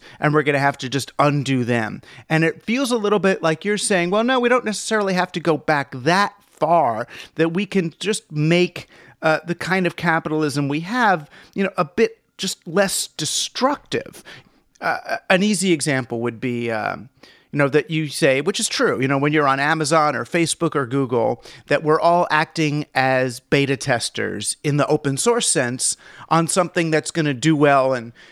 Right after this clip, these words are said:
and help serve us all. So we're in a deal, say, say Google being the least, uh, offensive of these examples for me anyway, because they share their profits with other people, because they do,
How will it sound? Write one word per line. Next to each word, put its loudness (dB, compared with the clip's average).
and 0
help -2
serve 0
us -2
all. -2
So 0
we're 2
in 2
a 0
deal, 4
say, 0
say 2
Google 4
being 0
the 2
least, -2
uh, 0
offensive 0
of -2
these -4
examples -2
for -4
me 2
anyway, 0
because 0
they 0
share 2
their 2
profits 0
with -4
other 0
people, 0
because -4
they -2
do, 2